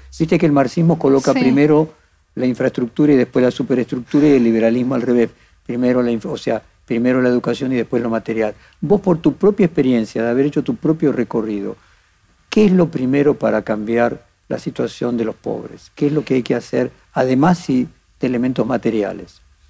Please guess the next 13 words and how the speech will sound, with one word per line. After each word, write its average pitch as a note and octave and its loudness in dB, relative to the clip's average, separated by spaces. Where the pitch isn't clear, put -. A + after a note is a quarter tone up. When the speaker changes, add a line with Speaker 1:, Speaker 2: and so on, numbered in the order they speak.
Speaker 1:
Que C#3 -6
entiendo B2 -2
vos B2 2
lo B2+ 2
que A#2+ 0
estás B2 -2
planteando C3 0
es - -8
que B2+ -2
el A#2 0
método C3 2
del B2 2
subsidio C3+ 0